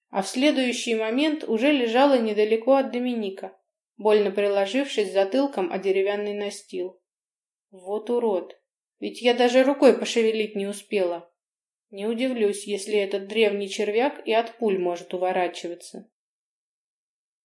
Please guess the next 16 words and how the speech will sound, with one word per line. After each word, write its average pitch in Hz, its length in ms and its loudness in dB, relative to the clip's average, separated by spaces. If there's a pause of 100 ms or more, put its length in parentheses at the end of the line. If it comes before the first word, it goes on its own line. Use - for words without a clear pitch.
(720)
«Тупая, 202 640 0
неповоротливая 214 1040 6
корова!» 196 760 2 (220)
насмешливо 185 720 -4
проскрипел 185 640 0
учитель. 190 640 -8 (380)
«С - 120 -20
такой 247 400 4
отвратительной 233 840 0
реакцией 233 600 2
ты 214 120 -2
даже 226 280 0
курицу 226 480 0
не 196 140 -2
сможешь 190 520 -4
убить». 185 500 -8